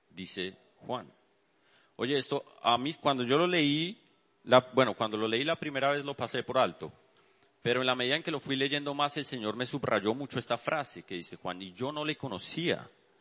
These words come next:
Pero cuando tú miras el versículo treinta, te das cuenta que cuando él dice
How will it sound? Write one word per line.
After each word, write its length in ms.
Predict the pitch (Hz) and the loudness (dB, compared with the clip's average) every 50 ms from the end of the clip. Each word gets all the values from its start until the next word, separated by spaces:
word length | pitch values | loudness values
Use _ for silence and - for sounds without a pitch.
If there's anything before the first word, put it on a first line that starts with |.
| _ - - - - - _ - | _ -20 -20 -20 -20 -20 _ 4
Pero 160 | 113 120 120 | 6 6 8
cuando 280 | - 143 139 139 151 - | 8 8 8 8 6 6
tú 100 | 160 160 | 4 4
miras 320 | 180 196 202 208 202 - | 4 6 6 6 8 6
el 100 | 196 165 | 4 4
versículo 520 | 147 147 139 - 139 139 - 180 170 175 170 | 6 6 4 4 2 0 4 6 6 8 8
treinta, 440 | - 143 131 131 135 131 - 160 170 | 6 6 4 4 2 0 0 2 4
te 80 | - | 6
das 180 | 127 120 120 - | 6 6 6 4
cuenta 300 | - 147 143 143 151 147 | 2 0 2 2 2 2
que 100 | 151 147 | 2 2
cuando 300 | - 143 123 110 110 110 | 4 4 4 6 6 4
él 80 | 113 | 4
dice 400 | 120 131 120 - - 139 160 170 | 4 2 0 0 0 -2 -4 -4